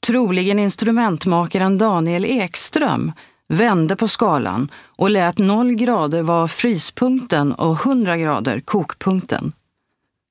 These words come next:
Celsiusskalan blev accepterad i de flesta länder utom Storbritannien.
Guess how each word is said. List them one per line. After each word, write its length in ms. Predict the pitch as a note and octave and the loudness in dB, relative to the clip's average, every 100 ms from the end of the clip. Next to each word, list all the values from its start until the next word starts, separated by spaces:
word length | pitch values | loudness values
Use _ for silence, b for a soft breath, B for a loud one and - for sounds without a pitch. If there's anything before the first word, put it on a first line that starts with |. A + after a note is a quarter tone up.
| _ - | _ -4
Celsiusskalan 1120 | - C4 G3+ - F#3+ - - A#3 A#3+ A#3 A3+ | 0 0 0 0 -2 -2 0 0 2 0 0
blev 220 | G3 F3+ | 0 -2
accepterad 680 | F3 G#3 - F3 C#3+ C#3+ D#3+ | -2 -4 -2 0 2 0 0
i 80 | |
de 160 | D#3 D#3+ | 0 0
flesta 420 | G3 B3 - B3+ | 0 -2 -2 0
länder 520 | B3 D#3 D3 C3+ C#3+ - | 0 0 0 0 -2 -2
utom 560 | F#3 C#3 - C#3 E3 | -4 -4 -2 0 0
Storbritannien. 960 | - - E3 C#3+ C#3 F3+ G3+ E3 F#2 | -2 -2 -2 -2 -4 -2 0 -2 -4